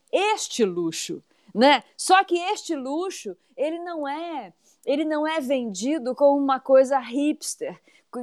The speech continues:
né? Não é o, gente, esse, essa obsessão pela juventude, pelo novo, pelo bonitinho, é um, é um desfavor, um desserviço pra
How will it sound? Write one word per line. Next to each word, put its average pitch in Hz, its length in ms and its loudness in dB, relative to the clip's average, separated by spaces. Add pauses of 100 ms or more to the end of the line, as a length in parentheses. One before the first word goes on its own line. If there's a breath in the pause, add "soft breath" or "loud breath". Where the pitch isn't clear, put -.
(240)
né? 262 300 4
Não 233 200 0
é 277 300 2 (180)
o, 240 280 -4 (500)
gente, 277 580 -4 (120)
esse, 294 640 0
essa 294 480 0
obsessão 262 1080 -4 (360)
pela 233 260 2
juventude, 214 920 -2
pelo 226 340 4
novo, 202 720 6
pelo 233 300 4
bonitinho, 214 1080 -2 (380)
é 330 160 4
um, 330 300 2 (160)
é 302 160 4
um 277 340 2
desfavor, 240 1500 2
um 226 140 0
desserviço 220 1080 0 (420)
pra 214 200 4